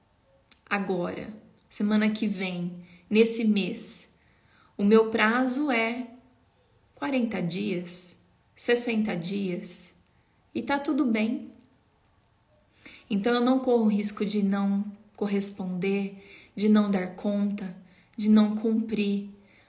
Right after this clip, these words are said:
um combinado, né? De não corresponder. E lembrem-se sempre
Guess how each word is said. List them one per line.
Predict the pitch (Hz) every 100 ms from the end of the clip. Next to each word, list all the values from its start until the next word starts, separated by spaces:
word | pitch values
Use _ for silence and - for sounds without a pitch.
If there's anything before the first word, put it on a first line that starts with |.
| _
um | 208 214
combinado, | 208 190 185 185 175 175 170 196 - - _ _ _ _ _ -
né? | 190 202
De | 196
não | 208 220
corresponder. | 214 220 220 214 - 220 208 208 175 175 220 - - - _ _ _ _ _ _ _ _ _ _ _ _ _ _ _ _ _ _ _ _ _ -
E | 233
lembrem-se | 233 247 294 302 320 320
sempre | 294 - 214 - 214 - -